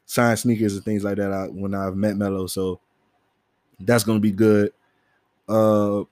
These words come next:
the Blazers are less than hundred percent right now. Like, that's my squad right now. I go wherever Melo goes. And to be perfectly honest, the Blazers are just not hundred percent right now.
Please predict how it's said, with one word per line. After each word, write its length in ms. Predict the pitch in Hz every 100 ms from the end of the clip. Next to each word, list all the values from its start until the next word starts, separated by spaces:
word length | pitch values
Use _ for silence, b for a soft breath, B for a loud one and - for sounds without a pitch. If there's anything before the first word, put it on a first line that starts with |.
| _ -
the 100 | 95
Blazers 320 | 110 156 151
are 100 | 135
less 160 | 135 123
than 140 | 127
hundred 280 | 127 139 120
percent 300 | - 147 131
right 160 | 110
now. 220 | 98 87 101 -
Like, 160 | 90 - -
that's 180 | 101
my 100 | 113
squad 340 | 107 - 120 117
right 180 | 117 113
now. 280 | 117 113
I 200 | 104 92
go 180 | 95 110
wherever 300 | 113 113 110
Melo 320 | 110 113 110
goes. 500 | 107 107 107 107 107 - _ _ _
And 480 | 107 110 104 104 98 -
to 140 | -
be 80 | 104
perfectly 340 | 107 120 113 110
honest, 280 | 113 107
the 60 | 101
Blazers 300 | 95 113 107
are 80 | 104
just 180 | 104 104
not 200 | 104 104
hundred 200 | 104 -
percent 280 | - 107
right 160 | 101 98
now. 180 | 92